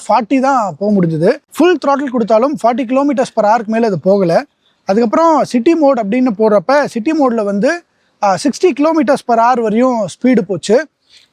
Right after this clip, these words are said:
அதுக்கப்புறமா வந்து ஸ்போர்ட் மோட்ல தான் வந்து என்னால வந்து ஒரு செவன்ட்டி ஃபைவ்க்கு மேல ரைட் பண்ண முடிஞ்சது. டாப் ஸ்பீடு எயிட்டி ஃபைவ்னு சொல்றாங்க. So அதனால வந்து இப்ப நான் ஓட்டுன இந்த ட்ராக்ல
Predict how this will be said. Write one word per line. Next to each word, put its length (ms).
அதுக்கப்புறமா 680
வந்து 480
ஸ்போர்ட் 420
மோட்ல 220
தான் 160
வந்து 540
என்னால 340
வந்து 160
ஒரு 180
செவன்ட்டி 360
ஃபைவ்க்கு 260
மேல 500
ரைட் 220
பண்ண 240
முடிஞ்சது. 300
டாப் 280
ஸ்பீடு 320
எயிட்டி 260
ஃபைவ்னு 220
சொல்றாங்க. 460
So 200
அதனால 320
வந்து 640
இப்ப 200
நான் 140
ஓட்டுன 300
இந்த 280
ட்ராக்ல 460